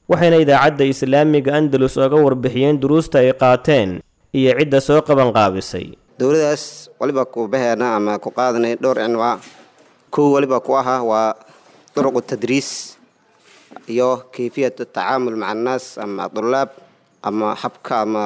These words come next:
Speaker 2: qaabka adan la dhaqmaas ardaygu, maadaama aanu shaqadan macallimiin ata. Tan macallimiin oo mayba shaqooyin jeshal duwanka kulan sidin dugsi hoose, dugsi dhexe,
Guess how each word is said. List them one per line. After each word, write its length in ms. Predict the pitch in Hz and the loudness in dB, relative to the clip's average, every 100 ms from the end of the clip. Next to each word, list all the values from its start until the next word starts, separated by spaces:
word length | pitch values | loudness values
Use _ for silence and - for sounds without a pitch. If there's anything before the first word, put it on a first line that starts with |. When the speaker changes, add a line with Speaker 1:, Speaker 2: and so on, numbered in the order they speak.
| 98 | -4
Speaker 2:
qaabka 280 | 123 135 120 | -6 -6 -6
adan 160 | 104 107 | -8 -8
la 100 | 131 | -4
dhaqmaas 380 | 127 123 127 113 | -4 -2 -4 -6
ardaygu, 420 | 101 123 131 127 - _ _ _ _ _ _ - | -4 -2 0 -2 -8 _ _ _ _ _ _ -6
maadaama 380 | 107 110 135 131 | -4 -2 -2 -2
aanu 120 | 113 | -4
shaqadan 380 | - 120 131 117 | -6 -4 -4 -4
macallimiin 460 | 104 107 117 131 127 | -8 -8 -6 -6 -8
ata. 180 | 131 135 _ _ _ _ _ _ _ - | -10 -12 _ _ _ _ _ _ _ -6
Tan 160 | 165 151 | -2 0
macallimiin 400 | 123 127 131 147 | 0 0 0 0
oo 80 | 131 | 0
mayba 280 | 123 123 120 | -2 -2 -6
shaqooyin 360 | - 120 131 123 | -4 -2 -2 -2
jeshal 220 | 117 113 | -4 -8
duwanka 280 | 104 107 101 | -8 -12 -10
kulan 240 | 117 123 | -8 -6
sidin 200 | 117 120 113 | -6 -8 -10
dugsi 220 | 101 120 | -12 -12
hoose, 240 | 120 117 | -12 -12
dugsi 220 | 107 110 135 | -16 -10 -8
dhexe, 220 | 123 127 | -6 -6